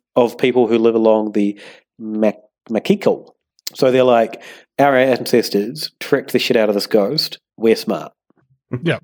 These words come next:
Speaker 1: But they also, it's called dim-witted in this, so not that smart, really.
Speaker 2: Now, so is this legend of the short ghost, is this just about a real short species, though?
Speaker 1: Well, that's what they're saying. Could this be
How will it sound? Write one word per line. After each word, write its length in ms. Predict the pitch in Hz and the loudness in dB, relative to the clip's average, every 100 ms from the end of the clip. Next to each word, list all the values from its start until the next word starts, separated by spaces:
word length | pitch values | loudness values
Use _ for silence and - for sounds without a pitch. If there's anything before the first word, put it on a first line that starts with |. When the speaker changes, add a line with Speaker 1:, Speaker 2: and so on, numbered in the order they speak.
| _ | _
Speaker 1:
But 100 | - | 2
they 140 | 151 151 | 4 6
also, 240 | 180 180 | 4 2
it's 280 | 143 147 139 | 0 2 0
called 260 | - 151 120 | 2 0 2
dim-witted 420 | 135 117 127 113 | 0 4 2 2
in 100 | 104 | 0
this, 220 | 92 92 | -2 -6
so 300 | - 107 101 - _ _ _ _ - | -2 0 0 -6 _ _ _ _ -10
not 140 | 147 | -4
that 140 | 110 117 | -2 -2
smart, 300 | - 73 - | -4 -8 -4
really. 380 | 202 196 - - _ _ _ _ _ _ _ - | -2 -2 -2 -12 _ _ _ _ _ _ _ 0
Speaker 2:
Now, 300 | 196 190 - 139 | 0 0 -4 -6
so 180 | - 214 | 0 2
is 280 | 190 202 185 | 2 0 2
this 220 | 233 - | 0 2
legend 360 | 165 165 175 160 | 0 2 2 2
of 140 | 120 | 2
the 60 | 123 | 0
short 280 | - 151 147 | 2 2 2
ghost, 360 | 131 120 - 151 | 0 0 -4 -4
is 140 | 127 | 0
this 240 | 165 - | 0 0
just 400 | - 143 - - - | 0 -2 -2 -10 -4
about 460 | 131 110 120 131 127 _ _ _ _ _ _ | -4 0 2 0 -4 _ _ _ _ _ _
a 100 | 135 | -2
real 500 | 117 127 131 131 123 - - | 2 4 6 6 2 -4 -8
short 460 | - 156 135 131 | -2 2 2 0
species, 560 | - - 160 - 202 - | -6 0 0 2 0 0
though? 240 | 95 95 - _ _ - - - - | -4 -4 -10 _ _ -12 -12 -8 2
Speaker 1:
Well, 140 | 165 | 4
that's 200 | 156 151 | 4 2
what 120 | 131 | 2
they're 80 | 110 | 2
saying. 460 | - 123 139 98 - _ - | 2 2 2 -2 -12 _ -10
Could 220 | - 127 | -2 -2
this 140 | 113 - | -2 -2
be 500 | 120 110 107 113 | 2 2 2 -4